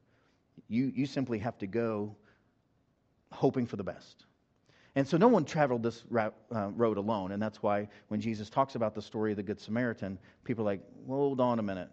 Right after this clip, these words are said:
You know, what was that guy doing traveling that road, and how did he get beat up and all that?" So note that at this point in the story, Jesus has come from Capernaum. He's come down through the desert. He's gotten to Jericho. And right as he's exiting Jericho, there's a man on this road.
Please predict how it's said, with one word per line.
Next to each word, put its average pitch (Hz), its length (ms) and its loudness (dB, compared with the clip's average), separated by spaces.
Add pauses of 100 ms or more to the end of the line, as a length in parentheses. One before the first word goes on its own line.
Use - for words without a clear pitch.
You 113 80 -4
know, 107 80 0
what 120 120 2
was 127 80 -2
that 107 160 -2
guy 110 140 -2
doing 107 200 -4
traveling 104 380 -4
that 98 180 -4
road, 107 240 0
and 95 80 -8
how 104 100 -4
did 101 120 -6
he - 0 -
get 98 120 -6
beat 104 160 -4
up 98 200 -4
and 98 80 -4
all 95 160 -4
that?" 101 240 -12
So 123 280 0 (360)
note 151 440 6
that 120 360 6
at 120 160 -2
this 196 120 2
point 160 300 0
in 143 80 2
the 127 60 0
story, 123 420 0
Jesus 131 320 -4
has 120 140 -8
come 123 160 -2
from 113 160 -6
Capernaum. 180 480 -2 (220)
He's 135 160 -2
come 127 180 -2
down 117 160 2
through 120 160 -2
the 117 80 0
desert. 147 400 0 (180)
He's 123 140 -4
gotten 123 160 2
to 117 80 -4
Jericho. 139 640 2 (280)
And 120 360 0
right 143 340 2
as 139 140 -2
he's 127 280 0
exiting 156 540 0
Jericho, 113 640 -4 (1200)
there's 131 200 0
a 139 40 0
man 135 380 0
on 123 180 -2
this 135 200 -4
road. 92 260 -8